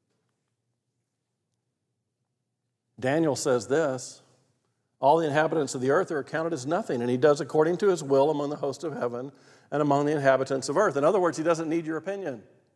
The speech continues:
He's already decided what he's gonna do, both in heaven and on earth.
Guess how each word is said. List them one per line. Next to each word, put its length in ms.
He's 140
already 240
decided 360
what 120
he's 120
gonna 200
do, 160
both 240
in 100
heaven 400
and 180
on 160
earth. 400